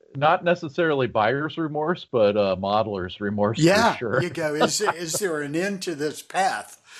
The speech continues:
Speaker 2: You know,
Speaker 1: <laughs>
Speaker 2: or have I just screwed up something otherwise very nice?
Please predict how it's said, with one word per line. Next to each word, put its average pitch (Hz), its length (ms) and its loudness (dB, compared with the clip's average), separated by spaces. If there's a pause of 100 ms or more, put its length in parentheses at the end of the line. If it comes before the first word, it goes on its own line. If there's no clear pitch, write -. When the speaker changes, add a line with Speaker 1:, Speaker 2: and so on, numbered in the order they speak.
(260)
Speaker 2:
You - 140 -4
know, 143 180 0 (220)
Speaker 1:
<laughs> - 180 -12
Speaker 2:
or 147 120 0
have 139 120 0
I 151 140 4
just 156 340 -10
screwed 180 440 -8
up 151 180 -6
something 143 480 -8 (240)
otherwise 143 540 -2
very 139 300 -4
nice? 139 420 -6